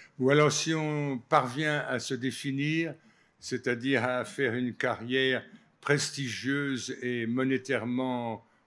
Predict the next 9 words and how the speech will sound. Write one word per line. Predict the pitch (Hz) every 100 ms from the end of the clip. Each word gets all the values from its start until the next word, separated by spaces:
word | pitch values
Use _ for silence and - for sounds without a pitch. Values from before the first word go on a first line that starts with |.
| _
très | - 151
fructueuse, | 147 - 135 - 127 135 160 175 147 - _ 110
là, | 139 147
on | 123
est |
défini. | 120 127 - 147 135 107 - _ _ _ _ _ _ -
On | 117 117
est | 110
cloisonné, | 127 131 - 123 131 160 190